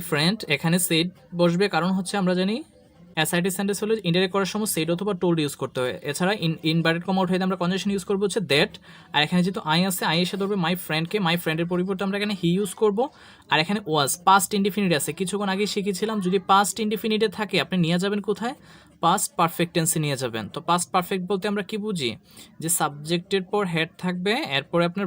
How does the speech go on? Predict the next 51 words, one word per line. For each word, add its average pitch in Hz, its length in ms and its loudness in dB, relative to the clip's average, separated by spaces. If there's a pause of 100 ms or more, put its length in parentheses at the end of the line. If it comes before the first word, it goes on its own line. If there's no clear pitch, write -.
ভার্বের 143 400 2
পাস্ট 208 260 0 (100)
পার্টিসিপল 160 440 -2
ফর্ম 143 220 -4
থাকবে। 123 220 -6 (500)
তার 143 120 2
মানে 175 140 2
এখানে 202 200 -2
he 165 120 4
এর 151 80 0
পরে 180 160 2
আমরা 190 180 2
অবশ্যই 175 300 0
হ্যাড 139 120 -2 (100)
বসাবো, 185 320 -2 (260)
এরপরে 160 220 0 (300)
am 165 160 2
is 175 120 0
আর 185 140 2
was 156 220 2
এর 170 180 2
পাস্ট 170 200 -2
পার্টিসিপল 165 320 0
হচ্ছে 180 160 -2 (140)
been, 147 180 2 (160)
এখানে 156 200 -6 (100)
been 156 220 -2
বসালাম, 180 340 -2 (500)
এখানে 156 220 -2
আছে 160 120 -2 (180)
ill, 233 100 2 (220)
এই 143 160 2
হয়ে 151 200 2
গেল 160 80 0 (100)
আমাদের 165 180 -2 (120)
ইনডাইরেক্ট 135 360 0
স্পিচ, 117 220 -4 (460)
যে 147 60 -2 (100)
my 147 180 0
friend 165 180 0 (100)
said 151 180 0 (100)
that 208 120 0 (100)
he 160 100 -2 (120)
had 143 140 -2 (100)
been 214 140 -2 (120)
ill। 107 120 -4 (300)
তো - 100 -8
এভাবে 170 280 0
খুব 214 100 -4 (140)
সহজে 185 380 0
আপনি 226 160 -6